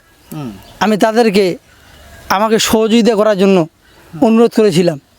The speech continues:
Speaker 2: তারা আমাকে সহযোগিতা করার জন্য আমার পাশে আছে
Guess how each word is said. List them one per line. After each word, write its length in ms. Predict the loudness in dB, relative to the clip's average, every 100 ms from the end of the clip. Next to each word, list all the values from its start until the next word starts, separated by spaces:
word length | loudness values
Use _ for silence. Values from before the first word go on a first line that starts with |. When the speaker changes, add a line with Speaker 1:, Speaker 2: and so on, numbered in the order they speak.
| -20 -20 _ -20 -20 -20 -20 -20 -20 -14 -6
Speaker 2:
তারা 220 | -2 0 2
আমাকে 300 | 0 0 -2
সহযোগিতা 520 | 0 0 2 2 0
করার 180 | 0 0
জন্য 280 | 0 0 -4 _
আমার 160 | -2 -2
পাশে 260 | -2 0
আছে 300 | 0 2 -2